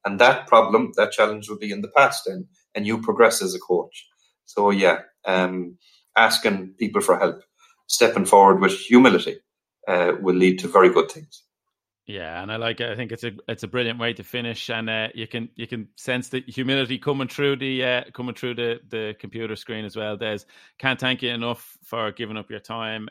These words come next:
Speaker 2: Um, it's been brilliant. There's so many, we could speak for hours here,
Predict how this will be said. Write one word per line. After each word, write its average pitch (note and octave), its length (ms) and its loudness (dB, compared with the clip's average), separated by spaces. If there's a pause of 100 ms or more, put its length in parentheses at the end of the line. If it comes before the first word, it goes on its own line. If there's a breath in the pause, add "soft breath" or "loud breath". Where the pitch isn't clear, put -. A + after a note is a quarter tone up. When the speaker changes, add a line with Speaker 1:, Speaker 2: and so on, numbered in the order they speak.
(120)
Speaker 2:
Um, G#2 500 -12
it's - 120 -20
been G#2+ 160 -14
brilliant. A2 360 -8
There's G2+ 160 -16
so A#2 300 -6
many, A2+ 320 -10
we A2+ 80 -14
could - 160 -14
speak C3 240 -8
for A#2+ 120 -12
hours A#2+ 360 -2
here, A#2 340 -4